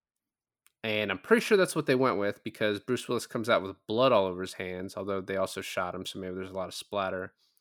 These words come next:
Um, but he kinda gives this, Denzel gi-, is given this speech where he's like, "You guys can't do this. Uh, you know, if we do this, the terrorists win.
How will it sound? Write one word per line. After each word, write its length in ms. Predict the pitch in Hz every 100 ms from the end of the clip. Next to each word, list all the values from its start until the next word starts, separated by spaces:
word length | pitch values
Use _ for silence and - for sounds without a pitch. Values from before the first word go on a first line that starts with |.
| _ _ _ _ _ _ -
Um, 380 | 113 107 104 -
but 140 | 117 120
he 500 | 135 143 135 - _ _ -
kinda 220 | - 120
gives 340 | 107 127 117
this, 440 | - 117 - - - _ _ _ _ _ _ _
Denzel 420 | 131 117 120 117
gi-, 100 | 127 120 117
is 140 | 107
given 280 | - 123 117
this 200 | 110 -
speech 500 | - - 139 123 -
where 80 | 107
he's 220 | 107 101
like, 240 | 101 95 -
"You 140 | 120
guys 200 | 120 110
can't 260 | - 107 107
do 160 | 127
this. 320 | 110 104 - 104
Uh, 60 |
you 200 | 92 101
know, 60 | 95
if 100 | -
we 80 | 107
do 240 | 104 110
this, 220 | 101 98
the 100 | -
terrorists 640 | - - 110 101 98 - -
win. 400 | 101 98 95